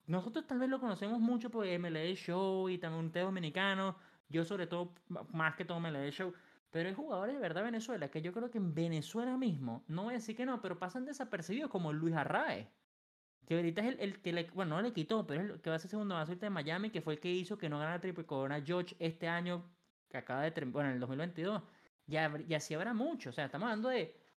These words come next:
eh, Luis, Luis García, Luis García, sí, Luis García, el pitcher de Houston, que por cierto estaba hablando hoy que le va a afectar durísimo el de los segundos de picheo, porque él dura, no joda, una eternidad para lanzar un lan-, para lanzar un picheo, Dios mío, van a,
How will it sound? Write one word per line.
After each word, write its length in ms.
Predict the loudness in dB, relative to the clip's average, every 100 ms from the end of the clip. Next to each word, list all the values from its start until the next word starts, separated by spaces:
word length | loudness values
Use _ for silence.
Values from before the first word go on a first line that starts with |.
| _ _ _ _ -6
eh, 340 | -2 0 -2
Luis, 400 | 0 2 2 0 0
Luis 300 | 2 4 4
García, 540 | 2 0 2 2 0
Luis 160 | -2 -2
García, 520 | -2 -2 -2 0 -2
sí, 220 | -2 -4 -2
Luis 140 | -2
García, 260 | -2 0 -2
el 80 | 0
pitcher 280 | -2 0 -2
de 100 | 0
Houston, 380 | 0 0 -4
que 100 | -4
por 180 | -4 -4
cierto 280 | -2 -4 -2
estaba 180 | 0 0
hablando 380 | 2 0 0 0
hoy 180 | 0
que 200 | 0 -2
le 120 | 0 2
va 100 | 2
a 20 |
afectar 460 | 0 -2 0 0 4
durísimo 720 | 4 4 0 -2 -2 -4 -4
el 180 | -4 -2
de 80 | -2
los 140 | -2
segundos 380 | -2 -2 0 0
de 60 | -2
picheo, 380 | -4 -2 0 0
porque 340 | -4 0 0 2
él 200 | -2 -4 -10 -12
dura, 380 | -4 -2 0 -2
no 100 | -2 -2
joda, 380 | 0 2 0 -2
una 180 | 0 2
eternidad 460 | 2 2 2 4
para 140 | 4 2
lanzar 160 | 0
un 60 | 0
lan-, 240 | 0 -2
para 160 | -4 -2
lanzar 240 | -4 -2 -4
un 80 |
picheo, 520 | 2 2 4 2 2 0
Dios 160 | 2
mío, 160 | 2 2 -2 -18 -4
van 160 | -2
a, 140 | 0